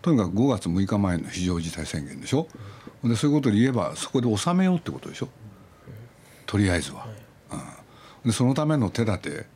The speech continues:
これで非常事態宣言もね、その最初五大都市、五、五つの都市だったのは四十まで広げるっていうのは、本気でやろうってことなんでしょ。うん。で、それがどのぐらい有効性があるかっていう問題に関わるんだけどね。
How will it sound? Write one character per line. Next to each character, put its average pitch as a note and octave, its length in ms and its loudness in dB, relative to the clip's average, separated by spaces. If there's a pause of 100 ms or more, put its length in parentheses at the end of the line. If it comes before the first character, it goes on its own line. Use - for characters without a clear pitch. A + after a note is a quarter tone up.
こ A2 120 2
れ A2 80 4
で G#2+ 60 2
非 A2 120 0
常 B2 140 4
事 A#2+ 120 -4
態 B2 140 0
宣 A#2 220 2
言 D#2+ 100 0
も - 220 -6 (340)
ね、 F#2 460 0
そ F#2+ 160 -2
の F2+ 180 -2
最 G#2 200 0
初 A2 120 0
五 G2+ 160 2
大 G2+ 160 2
都 G#2 100 0
市、 - 120 -6 (100)
五、 G2 180 -2
五 G#2+ 160 0
つ - 140 -2
の F#2 140 4
都 E3 100 -2
市 - 100 -6
だ D2 100 -6
っ D2 40 -10
た - 140 -10
の D2+ 80 -8
は - 80 -10
四 G2+ 180 4
十 F#2 120 0
ま - 100 -6
で - 80 -6
広 F2 260 -4
げ F2 80 -2
る D#2+ 120 -4
っ - 20 -20
て - 160 -14
い C2+ 40 -10
う - 40 -14
の - 60 -12
は、 - 120 -14 (380)
本 C#3 140 2
気 C3+ 120 0
で C3 60 4
や B2 120 2
ろ C#3 100 4
う - 20 2
っ D3 40 -2
て - 80 -2
こ D2+ 120 -2
と - 80 -8
な - 100 -8
ん - 40 -8
で - 80 -10
し - 100 -8
ょ。 D#2+ 100 -6 (580)
う - 60 -12
ん。 - 40 -8 (840)
で、 G#2+ 60 -2
そ B2 100 2
れ B2+ 80 4
が C3 100 4
ど G#2 160 2
の A2+ 100 4
ぐ D3+ 100 4
ら D3+ 100 2
い C3+ 80 4
有 B2+ 100 6
効 C3 160 0
性 C3 160 2
が A#2+ 100 2
あ A#2+ 60 2
る A#2 80 0
か - 120 -6
っ - 20 -8
て - 100 -10
い D#2+ 60 -12
う - 20 -8
問 F2 160 -2
題 F2 160 0
に E2+ 80 -2
関 - 240 -2
わ G#2+ 80 2
る G2 80 -2
ん D#2 60 -4
だ - 100 -12
け - 80 -16
ど - 160 -14
ね。 - 160 -10